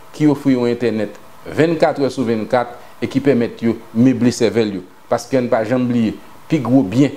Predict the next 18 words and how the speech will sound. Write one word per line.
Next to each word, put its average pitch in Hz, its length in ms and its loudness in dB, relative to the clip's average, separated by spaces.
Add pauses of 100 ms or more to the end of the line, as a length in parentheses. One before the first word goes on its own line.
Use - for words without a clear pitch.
(240)
que 117 80 -2
yon 117 140 2
moun 110 180 0
capable 95 300 -2
de 104 40 -8
boire, 120 200 4 (200)
ou 113 60 -6
même 107 180 0
jeune 101 220 -2
capable 95 360 -4
de 92 60 -2
non, 98 200 -2 (320)
c'est 123 140 -6
ce 127 80 -10
qu'on 101 320 0
a 95 40 -2
en - 20 -6
tête. 143 300 -2